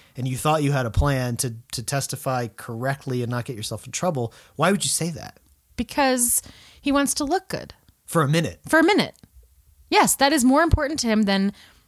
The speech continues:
Speaker 2: anything.
Speaker 1: Than any strategy.
Speaker 2: Yeah, it's not a strategy. It's just, I want people to think I'm innocent. And so fuck it. Yeah, I'm looking forward to it.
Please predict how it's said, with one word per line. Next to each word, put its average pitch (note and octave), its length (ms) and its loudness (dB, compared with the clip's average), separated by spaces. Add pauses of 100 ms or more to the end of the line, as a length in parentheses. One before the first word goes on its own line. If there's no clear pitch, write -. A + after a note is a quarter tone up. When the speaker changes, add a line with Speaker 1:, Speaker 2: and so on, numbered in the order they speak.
(140)
Speaker 2:
anything. - 480 -2
Speaker 1:
Than D3+ 200 0
any D#3+ 200 0
strategy. C3 560 0
Speaker 2:
Yeah, F4 80 4
it's - 120 2
not A4 120 4
a - 20 4
strategy. G3 680 0
It's C4 160 -2
just, - 280 2 (640)
I F4+ 200 0
want C4 180 2
people C4 240 0
to A#3+ 100 -2
think C4+ 220 -4
I'm D4 160 2
innocent. C4 400 0
And D3 100 -6
so G#3+ 200 -4
fuck G#4+ 260 2
it. F#3 80 0
Yeah, C#4 260 4
I'm G3+ 120 2
looking E4 220 -2
forward A3+ 320 2
to - 160 -8
it. - 40 -20